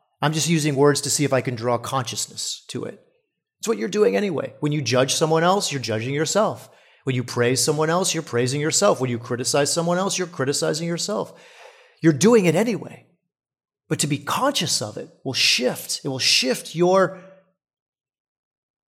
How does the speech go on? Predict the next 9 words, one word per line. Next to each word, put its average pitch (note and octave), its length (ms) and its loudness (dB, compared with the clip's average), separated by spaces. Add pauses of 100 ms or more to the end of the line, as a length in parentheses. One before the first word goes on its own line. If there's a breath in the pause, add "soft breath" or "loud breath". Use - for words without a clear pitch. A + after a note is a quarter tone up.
(340)
yeah, - 180 -12 (360)
it'll - 100 -16
shift C3+ 280 -6
your B2 80 -4
vibration D#3+ 760 2
and C3 160 -2
thereby C3+ 360 6
your C3 180 4
actions. - 560 -6